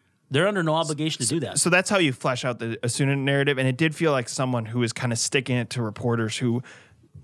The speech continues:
Speaker 2: probably appropriately were negative about the move. And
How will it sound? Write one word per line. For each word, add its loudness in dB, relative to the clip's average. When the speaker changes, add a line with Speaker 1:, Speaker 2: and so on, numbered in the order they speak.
Speaker 2:
probably 4
appropriately 0
were 2
negative 2
about -2
the -10
move. 0
And 0